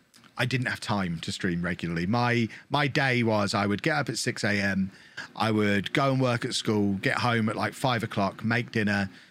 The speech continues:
and then by seven o'clock I'd be out in the garage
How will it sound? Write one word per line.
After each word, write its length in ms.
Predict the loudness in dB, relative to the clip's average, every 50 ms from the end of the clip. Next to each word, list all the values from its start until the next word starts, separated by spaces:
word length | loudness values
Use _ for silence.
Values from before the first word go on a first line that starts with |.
| _ _ _ -4
and 540 | -2 0 2 2 2 2 2 0 -2 -4 -10 -10
then 340 | -4 -2 0 2 2 0
by 140 | 0 0 -2
seven 340 | 0 0 0 0 0 0 0
o'clock 280 | -2 0 0 0 0 0
I'd 80 | -2 0
be 120 | 2 2
out 140 | 2 0 0
in 80 | -2
the 60 | -2 -2
garage 580 | 0 0 0 2 0 0 -2 -2 -4 -6 -8